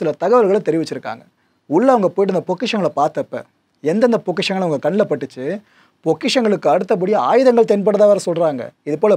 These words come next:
பல இன்ட்ரெஸ்டிங்கான விஷயங்களை அவங்களே ஷேர் பண்ணியிருக்காங்க. அதை தான் இப்போ ஒண்ணு ஒண்ணா உங்ககிட்ட ரிவீல் பண்ண போறோம் மக்களே. என்னன்னா, கடந்த பதினான்கு அன்னைக்கு இந்த வேல்யூபிள்ஸ் இருக்குல்ல, உள்ள இருந்து எடுக்கப்பட்ட பொக்கிஷங்கள், இது எல்லாத்தையும் ஷிஃப்ட் பண்ற ப்ராசஸ் நடந்துகிட்டு இருந்திருக்கு, இடமாற்ற வேலை. அந்த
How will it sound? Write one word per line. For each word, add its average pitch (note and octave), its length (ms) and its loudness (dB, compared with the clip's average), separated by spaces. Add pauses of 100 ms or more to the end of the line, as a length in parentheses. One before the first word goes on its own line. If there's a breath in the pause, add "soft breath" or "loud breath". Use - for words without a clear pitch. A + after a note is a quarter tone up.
(120)
பல F#3+ 180 2
இன்ட்ரெஸ்டிங்கான G#3 480 -2
விஷயங்களை A3+ 300 0
அவங்களே F#3 240 -2
ஷேர் F3+ 200 0
பண்ணியிருக்காங்க. D3 400 -4 (460 soft breath)
அதை D3 140 2
தான் F#3+ 120 2
இப்போ D3+ 140 -2
ஒண்ணு F#3+ 220 -2
ஒண்ணா G3 180 0
உங்ககிட்ட D#3+ 320 -2
ரிவீல் D#3 200 -2
பண்ண B2+ 180 -4
போறோம் A#2 180 -6
மக்களே. - 240 -14 (640)
என்னன்னா, C#3 320 0 (840)
கடந்த G3+ 320 2
பதினான்கு G3 420 2
அன்னைக்கு C#3 260 -8 (520)
இந்த D3 180 -2
வேல்யூபிள்ஸ் G#3 420 6
இருக்குல்ல, E3 260 -2 (180)
உள்ள F#3 120 4
இருந்து G3 160 2
எடுக்கப்பட்ட F3 380 0 (100)
பொக்கிஷங்கள், D#3 480 -6 (600)
இது D#3 80 0 (100)
எல்லாத்தையும் A3 580 2
ஷிஃப்ட் - 300 -6
பண்ற A3 260 2
ப்ராசஸ் E3+ 360 0
நடந்துகிட்டு D#3 340 -2
இருந்திருக்கு, B2+ 300 -8 (120)
இடமாற்ற F3 520 2
வேலை. A#2+ 200 -2 (680)
அந்த F3+ 140 0